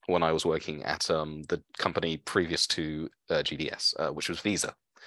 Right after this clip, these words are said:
Um, personally, I didn't like FrameMaker, um, but other people did. I could recognize it had good points and bad points. Having used other tools since, I found, I found that I personally liked FrameMaker more,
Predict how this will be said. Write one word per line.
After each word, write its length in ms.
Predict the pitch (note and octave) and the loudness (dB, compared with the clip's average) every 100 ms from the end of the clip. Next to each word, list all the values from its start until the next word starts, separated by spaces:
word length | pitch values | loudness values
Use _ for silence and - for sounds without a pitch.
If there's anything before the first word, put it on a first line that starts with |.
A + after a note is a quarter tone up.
| - - - - - | -16 -14 -12 -8 6
Um, 640 | F#2 F2+ F2 E2+ E2+ F2 - - - - _ _ _ _ - | 8 10 8 6 0 -6 -10 -20 -20 -20 _ _ _ _ 2
personally, 480 | C3 C#3 - C3 D3+ | 6 8 8 8 8
I 120 | F#2 | 6
didn't 200 | B2 A#2 | 4 4
like 180 | A2 - | 2 2
FrameMaker, 500 | - F2+ E2+ E2+ D#3+ - - _ _ _ _ - | 2 4 4 4 2 0 -18 _ _ _ _ 6
um, 520 | G2 F#2 F2+ F2 F2+ _ _ _ _ _ _ - | 8 8 6 0 -10 _ _ _ _ _ _ -2
but 280 | - A2+ - _ - | 6 8 6 _ 0
other 140 | G2 | 2
people 180 | C3 D#3 | 2 6
did. 300 | A#3+ - - | 6 6 4
I 140 | G2+ | 2
could 180 | G#2+ B2+ | 4 6
recognize 460 | A#2 - A#2 G#2 F#2+ | 4 4 2 2 0
it 40 | |
had 100 | F#2 | 0
good 120 | G#2+ | 0
points 220 | - G#2 G#2 | 2 0 4
and 80 | |
bad 180 | F#2+ G#2+ | 6 6
points. 400 | - A2 G2+ - - - - - | 6 0 2 -2 -4 -16 -20 -4
Having 260 | - A#2+ A2+ | 0 2 6
used 200 | A#2 G#2 | 6 8
other 140 | G#2+ | 6
tools 300 | - A#2+ A2 | 6 4 4
since, 400 | - C3+ C3 - - | 6 6 4 2 2
I 100 | G#2+ | 2
found, 400 | - G#2 G2+ G#2 | 6 6 6 4
I 80 | G2 | 2
found 460 | - G#2 G2 G2 - | 4 2 2 -2 0
that 120 | F#2 | 2
I 100 | - | 4
personally 460 | F#2+ - G#2+ - F#2 | 4 6 4 4 4
liked 320 | F#2 F2 - - - | 4 4 0 -8 -8
FrameMaker 400 | - F#2+ E2+ - | 2 2 2 0
more, 220 | F#2 G#2 | 2 2